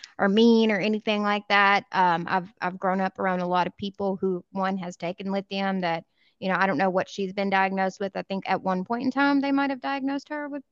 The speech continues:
bipolar or whatever, but I, I see a, a lot of the, the similarities, and the, the way that she is behaving is not, I mean, you know, what is normal, but just now,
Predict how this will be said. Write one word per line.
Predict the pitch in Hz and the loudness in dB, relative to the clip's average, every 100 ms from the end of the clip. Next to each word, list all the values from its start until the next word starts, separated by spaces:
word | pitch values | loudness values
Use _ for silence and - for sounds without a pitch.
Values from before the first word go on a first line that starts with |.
| _ | _
bipolar | 277 277 302 294 294 | -6 -4 -4 -4 -4
or | 285 | -4
whatever, | 285 294 269 | -4 -2 0
but | 220 214 - - - - - | 4 4 4 -16 -20 -10 6
I, | 226 180 233 | 8 10 8
I | |
see | - - 277 277 269 233 - | 6 -4 2 4 4 0 0
a, | 214 202 | 0 4
a | 214 | 2
lot | 202 202 202 | 6 6 6
of | 202 | 2
the, | 190 | 0
the | 175 180 | -2 -6
similarities, | - 208 196 190 175 190 196 196 196 | -4 -4 -2 -4 -2 -2 -2 -2 -4
and | - 208 190 - _ _ _ | -6 -4 -4 -8 _ _ _
the, | 196 202 185 185 | 0 2 2 2
the | 208 | 4
way | 220 262 | 6 6
that | 262 202 | 6 2
she | - 254 226 | 0 2 2
is | 202 | 0
behaving | 220 220 240 247 196 175 170 | -4 -2 0 0 0 -2 -4
is | 202 190 | -6 -4
not, | 202 214 214 - - _ _ _ _ _ _ _ _ 214 | 0 2 2 0 -4 _ _ _ _ _ _ _ _ -2
I | 226 | 0
mean, | 226 220 | 2 0
you | 220 | 0
know, | 208 | 0
what | 214 247 | 4 4
is | 240 226 | 4 4
normal, | 214 220 214 196 180 | 2 2 2 0 0
but | 196 185 - _ _ _ | 0 -2 -4 _ _ _
just | 226 233 - - 208 - _ - | -2 -2 -6 -12 -12 -20 _ -6
now, | 214 196 | -2 -2